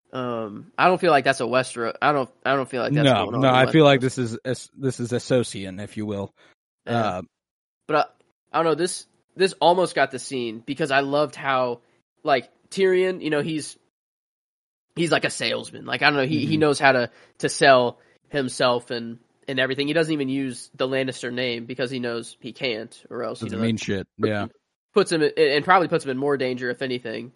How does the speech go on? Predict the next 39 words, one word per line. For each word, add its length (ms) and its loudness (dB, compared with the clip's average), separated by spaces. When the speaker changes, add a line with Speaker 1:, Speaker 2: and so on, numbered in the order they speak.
Speaker 1:
of, 220 -8
like, 260 -4
you 60 -10
know, 180 -6
"Okay, 220 -6
now 240 -2
we're, 240 -6
we're 120 -10
gonna 160 -8
sell 280 0
you," 340 -8
or, 220 -14
you 100 -12
know, 140 -8
they, 160 -2
they 160 -2
want 180 -2
him 80 -6
even 160 -8
more. 320 -8
Um, 520 -6
Speaker 2:
He 100 -2
Speaker 1:
but, 100 6
Speaker 2:
does 100 8
Speaker 1:
like, 140 6
Speaker 2:
try 180 6
Speaker 1:
whenever 160 6
Speaker 2:
and 240 0
Speaker 1:
he's 140 -10
trying 320 -2
to, 360 -4
to 120 -6
sell 720 0
Jorah, 480 0
you 140 -4
know, 220 -2
Speaker 2:
Mm-hmm. 80 -6
Speaker 1:
he's 220 -10
like, 80 -2